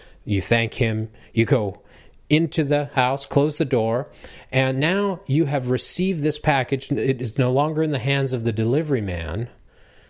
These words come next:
So you have taken possession of it. So that means it's yours.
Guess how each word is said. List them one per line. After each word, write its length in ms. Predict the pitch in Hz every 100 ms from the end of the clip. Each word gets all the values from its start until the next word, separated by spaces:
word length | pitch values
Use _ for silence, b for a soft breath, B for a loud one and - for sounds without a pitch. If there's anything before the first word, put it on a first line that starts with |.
| b
So 380 | - 139 127 120 -
you 140 | 147
have 180 | 135 135
taken 440 | - 165 175 190 175
possession 560 | 165 135 135 - 117
of 180 | 92 78
it. 200 | 78 - - - - _ - - _ - _ b b b b
So 180 | - 147
that 260 | 208 202
means 240 | 190 180 143
it's 280 | - - - -
yours. 760 | 120 143 113 85 73 - -